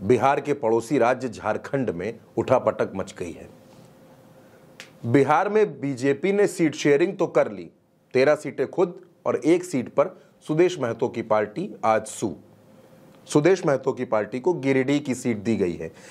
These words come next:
लेकिन इस बीच कांग्रेस ने बीजेपी में बड़ी सेंधमारी कर दी है और झारखंड में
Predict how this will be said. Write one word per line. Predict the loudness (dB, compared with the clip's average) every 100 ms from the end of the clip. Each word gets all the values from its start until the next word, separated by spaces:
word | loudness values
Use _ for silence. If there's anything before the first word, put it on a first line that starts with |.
| 2
लेकिन | 2 4
इस | 2
बीच | 2 2 2 -2 -12 _ _ _
कांग्रेस | 2 4 4 2 2
ने | 2
बीजेपी | 0 0 0 0 0
में | 2 0 -6 -6 -2
बड़ी | 0 0
सेंधमारी | -2 -2 -2 -4 -2
कर | -4
दी | -4 -8
है | -8 -12 -16 -4 2
और | 2
झारखंड | 4 2 4 2 2
में | 0 -4